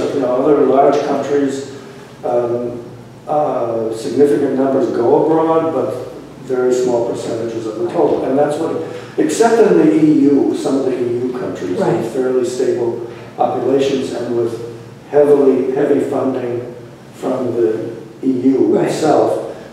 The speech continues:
Speaker 1: they do a better job of providing
Speaker 2: Right.
Speaker 1: a mobility
Speaker 2: Right.
Speaker 1: within Europe,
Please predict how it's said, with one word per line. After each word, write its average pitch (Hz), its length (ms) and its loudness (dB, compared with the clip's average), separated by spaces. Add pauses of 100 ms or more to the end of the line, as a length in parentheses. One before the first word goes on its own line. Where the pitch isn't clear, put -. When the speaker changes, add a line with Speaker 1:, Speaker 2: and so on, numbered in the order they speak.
(180)
Speaker 1:
they 160 200 6
do 143 360 6
a 131 40 4
better 120 200 2
job 107 400 -2
of 107 280 -8
providing - 720 -4
Speaker 2:
Right. - 280 -2
Speaker 1:
a - 120 -4
mobility 208 180 2
Speaker 2:
Right. - 580 2
Speaker 1:
within 131 560 6
Europe, 151 540 4